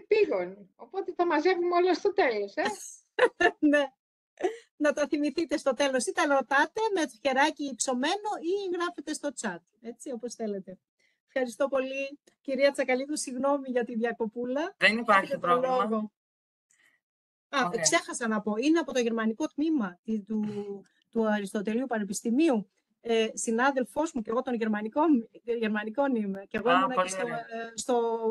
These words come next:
Speaker 2: Αριστο-, ε, στο Αθηνών, ε, π-, πριν κάτι χρόνια, ε, διδάσκουσα. Ωραία, λοιπόν, κυρία Τσακαλούδη, σας ακούμε.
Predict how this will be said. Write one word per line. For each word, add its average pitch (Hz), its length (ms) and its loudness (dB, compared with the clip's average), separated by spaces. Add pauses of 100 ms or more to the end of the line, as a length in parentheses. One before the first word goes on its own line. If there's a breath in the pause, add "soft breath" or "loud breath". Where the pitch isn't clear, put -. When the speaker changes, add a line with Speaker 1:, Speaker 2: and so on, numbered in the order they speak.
Speaker 2:
Αριστο-, 226 340 -4
ε, 226 120 -6
στο 233 260 0
Αθηνών, 247 540 2
ε, 202 120 -16
π-, 208 220 -14
πριν 214 200 0
κάτι 202 280 -6
χρόνια, 190 440 -6 (380)
ε, 208 240 -6
διδάσκουσα. 190 800 -6 (300)
Ωραία, 226 320 2
λοιπόν, 233 240 -2
κυρία 247 280 0
Τσακαλούδη, 226 380 0
σας 190 200 -12
ακούμε. 170 260 -16